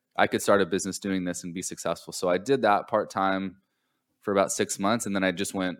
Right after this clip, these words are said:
all in, quit my job. Uh, wife quit her job. We both went all in on starting this company, and it was a mess for the first two years. I mean, my wife had to go back to work. It, it, uh, there's a lot of lessons in that, and I'm sure we can talk about that.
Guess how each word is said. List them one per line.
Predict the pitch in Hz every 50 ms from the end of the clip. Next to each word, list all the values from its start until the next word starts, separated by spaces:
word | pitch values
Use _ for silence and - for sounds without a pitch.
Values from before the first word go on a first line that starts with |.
| _
all | - 90 92 90 87
in, | 82 76 76 - _ _
quit | - - 117
my | - 107
job. | 101 82 92 87 87 87 82 82 - _ _ _ _ _ _ _ _ _ _ _ _ -
Uh, | 95 90 87 85 80 78 - - - - _ _ - - -
wife | - 98 113 113 110 -
quit | - 113 87
her | 110 107
job. | 101 95 95 90 90 90 90 87 85 - - _ _ _ _ _ _ _ _ -
We | 95 101 98 95 95 95 95 85
both | 73 85 - 113 117 113 -
went | 117 110 104
all | 95 92 104 101 98
in | 98 95 95 95 95 90
on | - - 95 92 90 90 90 92 90
starting | - - - 95 92 98
this | - 101 - -
company, | - 107 92 85 - 95 90 90 87 87 - _ _ _ _ _ _ _ -
and | 95 95 92 92 92 98 -
it | 110 113
was | 104 107 107 95
a | 95
mess | 90 95 110 117 117 117 -
for | - -
the | 95 92
first | - - 101 92 - -
two | - 110
years. | 92 87 92 92 87 80 78 -
I |
mean, | 87 85 82 82 82 82 80 80 - _ _ _ - _
my | 92 85
wife | 87 98 101 -
had | 113
to | 98 98
go | 98
back | 95 98 92 -
to | - 98
work. | 90 92 95 92 92 92 -
It, | 82 - -
it, | 90 90 85 - _ _ _ _ _ -
uh, | 87 87 85 85 80 78 - - - _ _ _ - - - - _ _ _ _
there's | 98 101 92
a | 104
lot | 98 107 107 101
of | 98
lessons | 98 101 98 - - 98 90 92
in | 95 90
that, | 92 92 87 82
and | 82 90 87 87 71
I'm | 90 92
sure | - - 98 92
we | 92 87
can | 92 87
talk | - 90 87 -
about | 92 87 85 -
that. | 82 80 - -